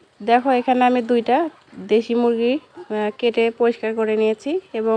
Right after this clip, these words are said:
কিছু আলু নিয়েছি তার সঙ্গে। তো এই দেশি মুরগিগুলো হচ্ছে আমার বাড়ির, এগুলো হচ্ছে আমাদের পালা মুরগি। এগুলো দিয়ে আজকে তোমাদেরকে রেসিপি বানিয়ে দেখাবো। তো যেহেতু রান্না করছি,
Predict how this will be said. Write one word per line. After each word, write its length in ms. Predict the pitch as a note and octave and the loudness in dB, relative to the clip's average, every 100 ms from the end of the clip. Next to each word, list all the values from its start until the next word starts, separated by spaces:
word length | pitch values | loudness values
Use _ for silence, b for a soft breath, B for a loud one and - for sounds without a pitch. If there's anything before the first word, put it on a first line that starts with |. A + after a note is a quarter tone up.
| A3+ | -2
কিছু 220 | A#3+ - A3+ | -4 -4 0
আলু 280 | G#3+ G#3+ G#3+ | 0 2 0
নিয়েছি 360 | G#3+ G#3+ G#3+ A3+ | 2 0 -2 -4
তার 200 | A3 A3+ | -4 -4
সঙ্গে। 340 | A3 G#3+ B3+ F#4 B B B B B B B B B - | -4 -2 -2 -4 B B B B B B B B B -8
তো 80 | A#3 A#3 A3+ | -2 2 4
এই 160 | A3+ A#3+ A3+ | 4 6 6
দেশি 180 | A#3+ B3+ | 6 4
মুরগিগুলো 420 | B3+ B3 B3 B3 | 0 2 0 2
হচ্ছে 180 | C4+ - | 0 0
আমার 160 | A#3 A3+ | 0 4
বাড়ির, 340 | A3+ G#3+ A#3+ D#4+ - - - G#3+ B B B - G#3 | 4 6 2 -2 -12 -20 -18 -18 B B B -12 -4
এগুলো 200 | G#3+ A3 | -2 0
হচ্ছে 200 | A#3+ - | -2 -4
আমাদের 220 | A3+ G#3+ A3+ | -4 -4 -2
পালা 280 | A3+ A3 G#3 G#3 | 0 2 2 0
মুরগি। 340 | G#3 G3+ G#3 D4+ F#4 | -2 -2 -4 -4 -2
এগুলো 360 | A3+ A3+ A3 A3 | 0 0 -2 -2
দিয়ে 220 | A#3 A#3 | 0 0
আজকে 260 | A#3 - A3 | 0 -4 -10
তোমাদেরকে 460 | G#3+ G#3+ G#3 A3 A3 | -4 -2 -2 -2 -2
রেসিপি 400 | A3 A3 A3 A3+ | -2 -2 -4 0
বানিয়ে 340 | G#3+ G#3+ G#3 | 2 2 2
দেখাবো। 340 | G#3 A3 G#3 A#3+ | 0 -2 -2 -2
তো 100 | C#4 B3+ | -2 2
যেহেতু 240 | B3+ B3 C4 | 2 4 4
রান্না 300 | A#3 A#3 A#3+ | 4 2 0
করছি, 340 | A#3+ A3+ - | -4 -6 -8